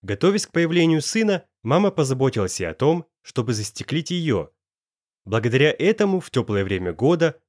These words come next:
лоджия превращалась в ещё одну полноценную комнату, куда Карим перебирался на всё лето,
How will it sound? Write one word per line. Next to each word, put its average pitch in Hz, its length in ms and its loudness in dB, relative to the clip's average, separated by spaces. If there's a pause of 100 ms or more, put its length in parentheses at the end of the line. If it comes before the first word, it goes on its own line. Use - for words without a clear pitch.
лоджия 156 420 0
превращалась 123 640 -2
в 92 40 -12
ещё 82 380 0
одну 165 220 0
полноценную 143 720 0
комнату, 117 580 0 (680)
куда 101 260 -2
Карим 135 340 0
перебирался 156 640 0
на 92 120 -2
всё - 180 -2
лето, 135 440 0